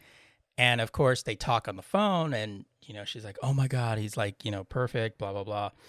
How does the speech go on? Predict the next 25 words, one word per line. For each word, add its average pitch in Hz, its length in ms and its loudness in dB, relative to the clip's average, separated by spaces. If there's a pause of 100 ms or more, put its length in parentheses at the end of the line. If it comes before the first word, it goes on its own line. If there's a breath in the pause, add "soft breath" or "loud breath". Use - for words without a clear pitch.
(380 soft breath)
And 120 260 4
their 131 160 6
bonding 127 680 4
experience 104 920 -2 (100)
is 107 480 -4 (100)
their 120 140 6
favorite 110 320 0
Christmas - 400 -2
movie. 110 220 -10
Her, 160 580 2
his 160 360 6
is 110 220 -2
Love 113 200 2
Actually, 104 400 -4 (100)
calls 110 200 0
it 107 60 -10
the - 60 -14
greatest 104 260 -4
Christmas - 280 -10
movie - 180 -10
of 98 80 -8
all - 100 -10
time. - 200 -14 (600 soft breath)
And 110 300 2
hers 135 800 4